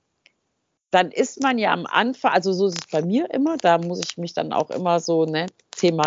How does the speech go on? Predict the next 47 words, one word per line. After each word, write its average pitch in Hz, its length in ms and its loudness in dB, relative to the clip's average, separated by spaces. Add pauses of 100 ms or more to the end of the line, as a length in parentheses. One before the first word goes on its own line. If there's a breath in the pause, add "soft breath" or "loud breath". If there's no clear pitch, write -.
Geduld, 208 580 6 (260 loud breath)
dann 180 120 -8
stehe 233 220 0
ich 240 60 -6
dann 240 160 0
immer 220 180 -4
dann 185 160 -4
so 170 80 -6
und 165 120 -8
denke 143 140 -10
so, 120 120 -20
„Hey, 127 320 -12 (160)
ist - 140 -10
doch 202 80 -2
ganz 180 220 -4
easy, 202 340 -2
ist - 180 -8
doch 156 80 -6
ganz 160 220 -10
leicht, 165 360 -2
ist - 180 -8
doch, 165 180 0
ne, 175 220 -2 (120)
guck 208 200 0
mal, 147 180 2
musst 160 180 -6
du 165 60 -6
so 156 120 -4
und 156 140 -4
so 214 120 4
und 175 200 -4
so 156 120 2
und 151 140 -2
so 147 140 2
und 135 120 -2
so.“ 233 240 8 (500 loud breath)
Und, 202 440 6
ähm, 190 520 4 (640)
ich - 180 -6
bin 269 180 6
dann 269 180 6
immer 233 280 4
so, 214 560 6 (400)
wie - 100 -18
soll 190 140 -6
ich 180 100 -10
sagen, 202 440 -4